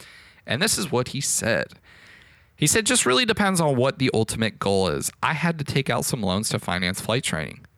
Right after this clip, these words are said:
It's certainly not the worst thing in the world. Helps you get through it quicker, but you can still also enjoy the ride.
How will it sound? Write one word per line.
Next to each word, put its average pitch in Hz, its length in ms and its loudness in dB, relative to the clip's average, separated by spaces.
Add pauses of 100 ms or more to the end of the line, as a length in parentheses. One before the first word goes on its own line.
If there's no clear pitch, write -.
It's - 100 -4
certainly 120 400 2
not 107 220 0
the 98 100 2
worst 104 300 2
thing 92 140 0
in 82 80 -4
the 80 80 -2
world. 78 260 0 (400)
Helps - 320 0
you 147 80 2
get 139 220 0
through 110 160 4
it 117 100 0
quicker, - 380 0 (380)
but 120 120 2
you 135 100 2
can 123 200 -4
still 185 260 2
also 127 400 2
enjoy 104 480 2
the 98 140 4
ride. 80 600 -2